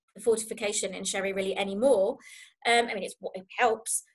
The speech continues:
but it's now more of an enological tool. We use, we use fortification to do certain things, which I'll explain. So we end up with certain styles of sherry because of the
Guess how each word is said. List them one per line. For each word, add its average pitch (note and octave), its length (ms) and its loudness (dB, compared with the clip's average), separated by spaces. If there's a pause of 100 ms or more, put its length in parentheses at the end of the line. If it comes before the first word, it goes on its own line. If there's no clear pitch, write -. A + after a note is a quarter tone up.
(120)
but A3 220 2
it's B3 160 4
now D#4 240 0
more A#3+ 160 2
of A#3+ 60 0
an A#3 140 -2
enological A#3+ 600 -2
tool. G3 400 0
We A3+ 100 -2
use, F4 540 -4 (340)
we B3 100 -6
use E4 260 -2
fortification C4 840 -4
to A#3+ 100 -4
do D4 200 -2
certain A#3+ 380 2
things, F3 560 -2
which - 140 -8
I'll G#3 140 -2
explain. G#3 400 2
So A#3 100 0
we A#3+ 120 0
end D4+ 120 0
up B3+ 100 0
with A#3+ 120 -2
certain B3 220 0
styles A#3 340 0
of G#3 80 -8
sherry G3+ 340 0
because B3 380 -4
of A3+ 180 -4
the F#3 180 -4